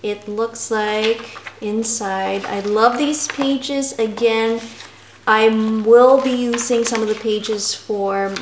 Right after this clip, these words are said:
my junk journal projects, and possibly will be keeping some of them for the recipes. Look how cute these pictures are.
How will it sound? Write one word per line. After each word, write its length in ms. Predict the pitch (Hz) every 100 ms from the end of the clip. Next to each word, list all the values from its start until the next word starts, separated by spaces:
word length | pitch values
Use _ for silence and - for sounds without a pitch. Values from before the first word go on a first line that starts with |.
| - -
my 480 | 196 196 190 190 180 185 -
junk 320 | 220 226 247
journal 380 | 240 226 226 226
projects, 920 | 220 202 190 - 269 381 - - - - - - - -
and 500 | 240 240 240 240 - - -
possibly 520 | 294 349 508 302 311
will 160 | 285 285
be 160 | 254
keeping 520 | - 294 294 320 285
some 240 | 277 247 294
of 100 | 262
them 240 | 220 220
for 320 | 220 226 214
the 140 | 208 196
recipes. 720 | 202 214 277 254 202 185 -
Look 100 | 262
how 320 | 262 - 370 370
cute 440 | - 302 339 392
these 340 | 381 294 302 - -
pictures 580 | - 302 - 294 233 208
are. 340 | 185 175 175